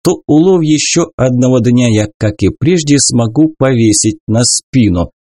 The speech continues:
Всё это заставляло надеяться, что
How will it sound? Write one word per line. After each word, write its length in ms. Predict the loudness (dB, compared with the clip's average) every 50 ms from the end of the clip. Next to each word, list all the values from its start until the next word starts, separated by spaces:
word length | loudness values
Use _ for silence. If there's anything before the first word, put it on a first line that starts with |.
| _ _ _ _ _ _ _ _ _ _
Всё 380 | _ -4 -4 -2 -2 -2 -4 -4 -4
это 320 | -4 -4 -2 0 -2 0
заставляло 760 | 0 0 0 -2 -2 -4 -4 -2 -2 0 0 0 0 2 2
надеяться, 840 | 0 0 0 0 -2 -2 0 0 2 2 2 0 0 -2 -4 -4 -2 -4
что 260 | -4 -2 -4 -4